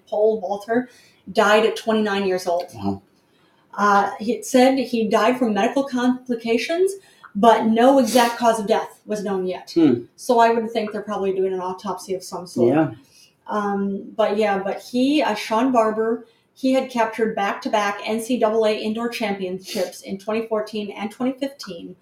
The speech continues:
Speaker 1: then later won the gold that summer, summer at the Pan Am Games, then made it to the final at the twenty sixteen Rio de Janeiro Olympics. So he was, he was serious. He was a record breaker. Now, his agent, Paul Doyle, had said,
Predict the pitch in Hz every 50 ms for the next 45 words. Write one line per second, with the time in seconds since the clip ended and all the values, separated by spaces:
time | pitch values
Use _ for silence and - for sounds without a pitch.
0 | _ _ _ _ _ - - _ _ _ - 220 233 220 214 208 214 220 240 277
1 | 311 330 302 247 262 262 254 240 226 208 226 214 214 247 269 277 262 - 214 226
2 | 220 214 - - - 233 220 220 220 220 214 - - 208 - 247 233 214 202 190
3 | 196 - 220 - - 214 214 202 202 214 220 220 208 175 165 - - - 196 196
4 | - _ _ _ _ _ _ _ _ _ - 202 240 240 262 262 254 247 254 254
5 | 247 - - - 208 208 202 - - 226 226 226 233 233 226 226 - - 202 -
6 | - - 233 240 240 - - 240 226 - - - 226 214 208 202 202 208 208 214
7 | 214 220 208 202 196 196 208 196 185 190 185 - - 196 190 175 165 - _ _
8 | _ _ - - - - _ _ _ _ _ _ _ _ _ _ _ _ _ _
9 | _ - - - - - 196 196 190 214 269 311 339 339 - - _ _ 226 240
10 | 254 - - 370 427 311 208 - 226 233 240 285 277 247 226 247 285 302 381 330
11 | 214 196 190 175 - - 180 - - - _ _ _ _ _ _ _ _ _ _
12 | _ _ _ 220 220 208 208 208 196 233 226 226 226 - - 240 277 269 - 214
13 | 180 185 - - 208 202 208 202 208 190 185 190 190 190 190 214 226 226 - -
14 | - 196 185 185 180 180 185 - -